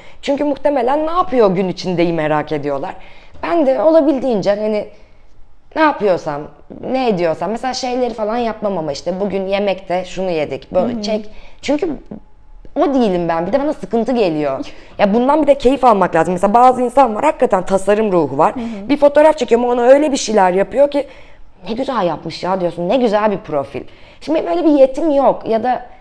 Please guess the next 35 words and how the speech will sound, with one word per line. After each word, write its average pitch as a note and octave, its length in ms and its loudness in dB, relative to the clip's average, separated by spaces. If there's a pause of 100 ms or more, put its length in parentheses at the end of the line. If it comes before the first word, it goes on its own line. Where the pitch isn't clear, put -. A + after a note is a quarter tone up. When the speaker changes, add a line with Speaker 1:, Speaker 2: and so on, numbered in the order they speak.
(460)
Speaker 1:
varsa C4 380 2
bile C4+ 120 2
keşfetmedim B3 720 0
henüz. E3 220 -2
Speaker 2:
Hı G#3+ 40 -4
hı. - 40 -4
Speaker 1:
Yani F3 200 2
öyle A3+ 140 2
bir A#3 80 0
mesaim A3+ 600 0
yok. G3 160 0 (640)
Hani B3+ 160 -4
ben E4 220 4 (320)
aktif D#4 320 -2
olarak C4+ 340 0
kullanmaya B3+ 460 0
çalışıyorum. F#3 500 0
İnsanlarla, G#3 840 -2
takip G3+ 340 -4
eden F#3 200 2
insanlarla. F3+ 760 -4 (720)
Daha B3 180 4
yaşı A#3 260 2
küçükler G#3 460 0
Speaker 2:
Hı G3 40 4
hı. F3 40 -2
Speaker 1:
var. F3 220 0 (520)
İşte - 400 -4
Ege A3+ 220 2
kökenli G#3 400 -2
fan G#3 220 -4
sayfaları F#3 560 0
bilmem G3 380 -2
ne. A#3+ 120 -4
Speaker 2:
<laughs> C4+ 60 -8